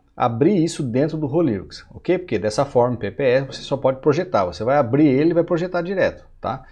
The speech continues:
Então o Holyrics não reconhece esse tipo de arquivo, então você tem que, é, abrir no seu PowerPoint e fazer um processo, beleza? Então vamos lá.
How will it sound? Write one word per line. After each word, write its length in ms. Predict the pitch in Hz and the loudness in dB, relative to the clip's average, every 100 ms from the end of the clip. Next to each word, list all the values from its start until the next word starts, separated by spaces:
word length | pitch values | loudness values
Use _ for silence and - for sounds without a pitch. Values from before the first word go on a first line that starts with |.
| - - | -20 -20
Então 200 | - 117 | -8 -6
o 20 | |
Holyrics 480 | 107 143 127 131 131 | 2 4 4 2 -2
não 100 | 143 | -6
reconhece 760 | 120 143 165 123 131 151 - - | -4 -4 -4 -2 -2 -4 -8 -12
esse 220 | 104 - | -12 -10
tipo 120 | 113 | -10
de 80 | 107 | -4
arquivo, 480 | 151 147 127 160 170 - - _ _ | -4 -2 -2 -2 -4 -16 -20 _ _
então 160 | 113 | -10
você 140 | 110 127 | -8 -10
tem 100 | 123 | -10
que, 220 | - 110 - | -10 -14 -8
é, 340 | 110 101 98 | -6 -4 -4
abrir 260 | 101 101 110 | -6 -6 -6
no 80 | 110 | -8
seu 140 | - | -8
PowerPoint 560 | 110 131 139 117 123 123 | -2 -2 -2 -6 -6 -6
e 60 | |
fazer 140 | 123 123 | -8 -8
um 40 | |
processo, 500 | 120 147 - 78 - | -8 -8 -8 -12 -12
beleza? 280 | - 135 - | -10 -10 -8
Então 100 | 104 | -8
vamos 180 | 120 | -6
lá. 100 | 113 | -6